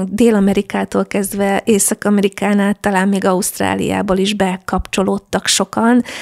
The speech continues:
Egy ilyen, ö, kb. egy órás, ö, ö, előadást tartottam Zoomon. Úgyhogy, ö,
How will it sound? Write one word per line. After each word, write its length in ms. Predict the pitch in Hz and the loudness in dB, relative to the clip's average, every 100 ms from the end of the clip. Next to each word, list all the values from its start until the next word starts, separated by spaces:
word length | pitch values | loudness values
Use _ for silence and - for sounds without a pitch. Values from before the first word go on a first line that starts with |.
| - | -10
Egy 220 | - 190 185 | -2 0 2
ilyen, 340 | 185 190 - - | 0 0 -2 0
ö, 80 | 214 202 196 - | 2 2 0 -2
kb. 120 | 196 190 | 0 2
egy 200 | 185 196 | 2 0
órás, 580 | 190 190 185 196 - 202 | 0 -2 -2 -2 0 2
ö, 200 | 196 196 202 _ _ | 2 2 -2 _ _
ö, 80 | 214 202 - | -2 -2 -4
előadást 480 | - 202 196 202 - | -4 0 0 0 0
tartottam 460 | 214 208 220 - 202 | -2 -2 -4 0 0
Zoomon. 520 | - 208 220 262 269 - - - - | 2 2 4 4 2 -2 -14 -16 0
Úgyhogy, 480 | 262 269 277 277 | 2 2 2 4
ö, 100 | 254 | 4